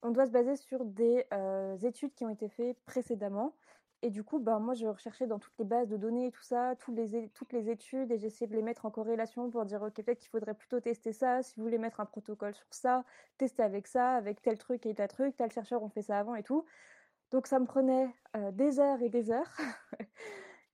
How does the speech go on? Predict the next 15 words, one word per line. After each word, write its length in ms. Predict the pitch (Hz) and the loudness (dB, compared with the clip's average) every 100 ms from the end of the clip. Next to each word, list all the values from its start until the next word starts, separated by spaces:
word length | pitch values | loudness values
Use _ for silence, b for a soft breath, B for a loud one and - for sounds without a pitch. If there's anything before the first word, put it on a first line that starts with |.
| _ | _
Et 160 | 247 240 | 4 4
en 60 | 233 | 4
plus, 240 | 311 311 | -2 4
au 120 | 254 226 | 4 6
début, 200 | 226 269 | 2 -2
je 60 | |
faisais 120 | 226 220 | -2 0
ça 100 | 208 | 0
gratuitement 320 | 208 - 254 | 0 -4 -4
pour 100 | 220 | -4
essayer 120 | 220 | -8
de 40 | |
trouver 160 | - 226 | -6 -6
mes 100 | 214 | -6
clients. 300 | 220 214 | -6 -6